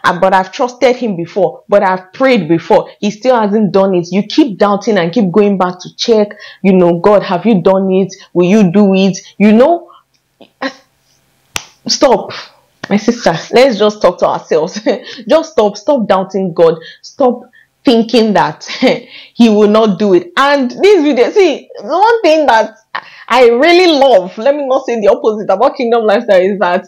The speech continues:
it's, it's me. As I'm even talking it out, as it's coming out of my mouth, <laughs> it's like, "Take it, take your stop, take your stop." <laughs> So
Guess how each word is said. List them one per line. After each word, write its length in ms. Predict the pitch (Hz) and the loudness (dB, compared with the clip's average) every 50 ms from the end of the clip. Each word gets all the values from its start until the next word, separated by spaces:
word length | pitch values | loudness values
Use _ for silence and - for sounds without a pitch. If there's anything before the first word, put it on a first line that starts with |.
| _ - | _ -4
it's, 340 | 254 277 269 262 240 311 285 247 233 240 254 233 - - - | -2 0 0 0 0 0 2 2 2 2 0 -2 -4 -4 -4
it's 280 | 147 190 262 302 294 277 | -6 -2 0 0 0 2
me. 340 | 294 311 370 359 311 220 - | 2 4 4 4 4 2 0
As 140 | - 262 269 | -2 0 2
I'm 160 | 277 277 302 | 2 0 0
even 240 | 359 392 403 381 - | -2 -2 -4 -2 0
talking 400 | - 254 247 - 330 262 254 247 | -2 -2 0 0 -2 0 2 2
it 100 | 233 233 226 | 0 0 0
out, 180 | 220 214 - 180 | -4 -4 -2 -4
as 120 | 202 208 | -4 -4
it's 160 | 220 233 - | -4 -8 -6
coming 300 | - - 311 294 311 302 | -2 -2 0 0 0 -4
out 180 | 277 240 254 - | -4 -4 -2 -2
of 120 | 214 190 190 | -4 -2 -4
my 120 | 180 175 | -6 -6
mouth, 260 | 175 190 208 208 214 262 | -4 -2 -2 -2 -2 -2
<laughs> 20 | |
it's 360 | - - - 339 269 247 247 262 | -4 0 0 0 0 0 -2 0
like, 300 | 269 226 233 262 247 - - - - - - - _ _ _ _ | 0 0 0 0 -4 -10 -18 -20 -20 -20 -20 -20 _ _ _ _
"Take 280 | - 415 - - - - | 0 0 0 0 -4 -8
it, 220 | 262 233 233 - - _ _ | -8 -8 -8 -10 -14 _ _
take 320 | - 247 - 311 - - 220 | -2 -2 -2 -2 -2 -4 -4
your 180 | 226 214 220 | -2 -2 -2
stop, 400 | 220 - - 277 247 233 247 - | -4 -2 0 0 0 0 -2 -4
take 300 | - 320 339 330 - - - | -4 -4 -4 -4 -6 -4 -4
your 140 | 262 - | -4 -4
stop." 1120 | - - _ - - - - - 302 - - - - - - - _ 392 277 - - - _ - | -4 -10 _ -12 -12 -8 -6 -6 -6 -6 -6 -8 -8 -8 -8 -10 _ -6 -6 -6 -6 -10 _ -20
<laughs> 40 | - 807 784 762 740 679 554 480 - - - 370 381 381 | -20 -18 -18 -18 -16 -16 -16 -18 -18 -2 0 0 2 2
So 340 | 427 453 415 381 349 349 | 2 2 2 0 -2 -6